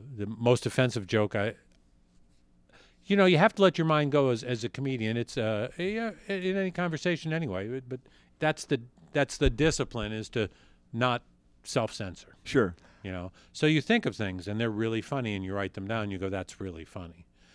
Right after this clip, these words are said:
Speaker 1: but you also know it's completely wrong, but it's, but it's very funny.
Speaker 2: Right.
Speaker 1: So in that category, I once wrote a joke about how, uh,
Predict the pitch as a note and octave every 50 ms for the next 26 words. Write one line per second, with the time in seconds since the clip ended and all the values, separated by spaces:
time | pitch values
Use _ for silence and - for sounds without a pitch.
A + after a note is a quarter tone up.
0 | _ _ _ _ - B2+ A#2 A2 A#2 A#2 A2+ A2 A#2 - - B2+ A#2 A#2 G#2 G2+
1 | G2+ G#2 A#2 A#2 - _ _ _ _ _ _ A#2+ A2+ - - - A2+ G#2 - -
2 | A2 G2 F2+ G2 A2 G#2 G2 G#2+ B2 C3+ C3+ A#2+ G#2 F#2+ E2 C#2+ D#2+ F2 - _
3 | _ _ _ _ _ _ _ _ _ _ - _ _ _ _ _ _ _ _ A2
4 | G2 G2+ F2+ - G2+ F#2 F2+ F2+ F2+ G2+ F2+ A2 G2 G2+ F#2 F2 F#2+ F2 E2 G2+
5 | F#2+ F2 E2 E2 D#2+ D#2 - - - G#2+ F#2 D#2+ D2 _ - A2+ A2 G2+ F#2 E2
6 | - _ _ _ _ _ _ _ _ _ _ _ _ _ _ _ - - A#2 A2
7 | A2 A#2 A2 A2+ C3+ D3+ D#3+ - - C#3+ C#3+ C3+ C3+ C3+ G2+ F#2+ G2 G2 G2 G2+
8 | G#2 G#2+ G#2+ G#2+ G2+ - _ _ _ _ _ _ _ - A2 B2 C3+ C3 C3 -
9 | - - - B2 B2 A#2+ A#2 A2+ G#2+ G2 F#2 F#2+ A2+ B2 C3 - - G#2+ G2+ G#2+
10 | G#2 G#2 F#2 G2+ G#2 G2+ G2+ G2 G2 G2 G2 F#2+ F#2 F#2